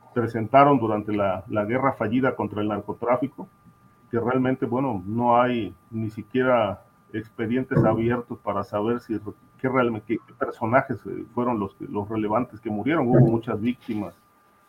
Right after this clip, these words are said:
entre ellos inocentes, que lamentablemente perdieron la vida en una, en una guerra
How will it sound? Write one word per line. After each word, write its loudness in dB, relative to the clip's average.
entre -4
ellos 0
inocentes, -4
que -2
lamentablemente 0
perdieron -2
la 0
vida 0
en -2
una, -2
en -6
una 0
guerra 0